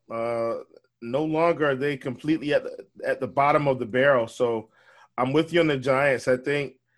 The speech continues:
I think they're gonna be okay. Stevie, what if I told you the Giants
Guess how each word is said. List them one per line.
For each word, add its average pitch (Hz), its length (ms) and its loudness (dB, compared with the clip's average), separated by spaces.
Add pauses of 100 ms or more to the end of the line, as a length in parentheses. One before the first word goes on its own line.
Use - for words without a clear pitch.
(240)
I 120 100 -6
think 170 200 2
they're 165 80 2
gonna 165 200 4
be 160 120 6
okay. 156 320 4
Stevie, 156 560 0 (300)
what 160 240 6
if 202 160 2
I 175 160 6
told 175 420 4
you 113 400 -4 (380)
the 131 100 2
Giants 147 680 0